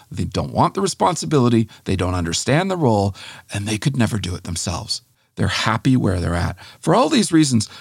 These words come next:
they're not trying to take control away from you. Now, you might think, "Oh man, this fear was about, like,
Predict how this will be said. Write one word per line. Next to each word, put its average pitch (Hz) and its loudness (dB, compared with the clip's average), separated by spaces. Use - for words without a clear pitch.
they're 240 4
not 214 2
trying 180 0
to 175 -2
take - -2
control 156 2
away 139 4
from 117 0
you. 85 -8
Now, 208 2
you 262 4
might 208 0
think, 127 2
"Oh 127 -4
man, 107 2
this 101 -4
fear 147 2
was 104 0
about, - -4
like, 87 -6